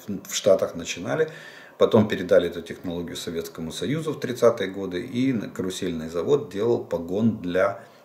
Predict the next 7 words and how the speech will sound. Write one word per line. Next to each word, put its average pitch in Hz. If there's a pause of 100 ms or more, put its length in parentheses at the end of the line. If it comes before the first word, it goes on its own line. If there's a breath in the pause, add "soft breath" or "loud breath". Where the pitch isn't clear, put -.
(120)
э, 90
башен. 87
Причём 117
это 113
применяется 101
во 90
многих, 95